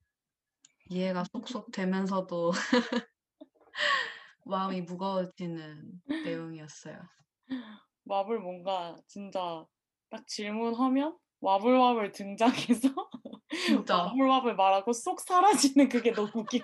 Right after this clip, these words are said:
Speaker 2: 것 같아.
Speaker 1: <laughs> 이제는 말 한마디도 안 하시는,
Speaker 2: 그러니까.
Speaker 1: 말씀을 한마디도 안 하시는데
Speaker 2: 거의 뭐
Speaker 1: 방전되셨는지.
Speaker 2: 인-, 거의 뭐 노동 인공지능 수준인 것 같은데. <laughs>
Speaker 1: 아, 근데 진짜 와불 얘기를 들은-,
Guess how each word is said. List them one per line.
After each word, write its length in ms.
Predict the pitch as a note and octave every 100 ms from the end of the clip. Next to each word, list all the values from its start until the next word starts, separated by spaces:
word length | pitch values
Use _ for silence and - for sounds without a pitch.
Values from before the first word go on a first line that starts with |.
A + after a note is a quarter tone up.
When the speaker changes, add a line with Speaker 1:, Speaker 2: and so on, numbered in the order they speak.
| -
Speaker 2:
것 140 | A3+
같아. 160 | A#3 - _ _ -
Speaker 1:
<laughs> 200 | E5 B3+
이제는 420 | - - C4+ A3+ - D5 A4
말 160 | G#3+ A#3+
한마디도 460 | C#4+ D#4+ D#4 A#3
안 140 | F3 G#3
하시는, 300 | - G4+ E4
Speaker 2:
그러니까. 420 | C4+ F#4 G#4+ -
Speaker 1:
말씀을 360 | A3+ A4 C#4 D4
한마디도 380 | C#4+ D#4 D4 -
안 100 | - -
하시는데 760 | B3+ A3+ - A3+ A3+ F#3 - - - A#4+ D#4 -
Speaker 2:
거의 40 |
뭐 60 | C#4
Speaker 1:
방전되셨는지. 840 | C#4 D4+ - A#3+ A#3+ B3+ F#3 F3+ F3+
Speaker 2:
인-, 60 | - -
거의 160 | C#4
뭐 180 | G#3 A3+
노동 380 | A3+ C4 E4+ D4+
인공지능 760 | A3 A3+ B3 D#4 D#4 C#4+ C4
수준인 420 | B3 C#4+ D4+ C#4+
것 120 | A#3+ C4+
같은데. 400 | - C4+ A#3+ F#4+ F#4
<laughs> 400 | - C4 - C4+ - - C5 - _ _ _ _ _ - C5+ _ - C#5 C5+ B4+ G4+ F#4 _ _ _ _ - B4 _ _ - _ - - - -
Speaker 1:
아, 140 | G#3+
근데 160 | G#3+ G#3+
진짜 300 | G#3 F#3+ G#3
와불 880 | F3+ F3+ F#3 C4 C4 B3+ B3 A#3 -
얘기를 420 | F#3 F#3 A3+ G#3 G#3
들은-, 560 | G3 G3+ G3+ G3+ G3